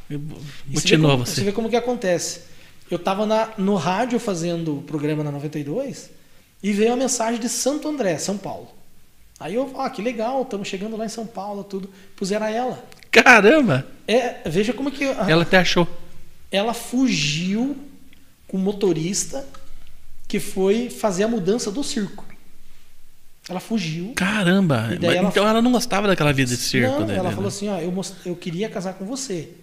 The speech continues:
Speaker 2: mas eu quis mostrar pra minha mãe que ela não mandava em mim."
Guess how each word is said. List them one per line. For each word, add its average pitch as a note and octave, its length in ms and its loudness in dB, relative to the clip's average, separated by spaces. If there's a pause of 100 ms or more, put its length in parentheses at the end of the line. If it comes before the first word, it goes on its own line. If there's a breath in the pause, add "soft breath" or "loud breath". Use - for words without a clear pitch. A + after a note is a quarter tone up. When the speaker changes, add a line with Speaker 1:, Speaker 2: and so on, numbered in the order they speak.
(460 soft breath)
Speaker 2:
mas D#3+ 160 -2
eu F3+ 60 2
quis F3+ 200 -4
mostrar G#3 400 -4
pra A3+ 100 -10
minha G#3 140 -4
mãe D#3 180 -4
que F#3+ 80 -8
ela G3+ 120 -6
não F3 200 -4
mandava A3 340 -6
em B3 60 -6
mim." G3+ 140 -8